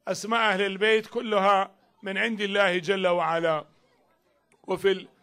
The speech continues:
الحديث المعروف في توبة آدم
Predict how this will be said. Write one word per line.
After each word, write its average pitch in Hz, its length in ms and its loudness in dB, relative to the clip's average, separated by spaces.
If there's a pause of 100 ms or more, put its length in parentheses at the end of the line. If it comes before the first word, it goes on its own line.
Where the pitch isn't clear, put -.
(240)
الحديث 208 440 -2
المعروف 196 540 0
في 196 160 -8
توبة 208 680 2
آدم 247 380 0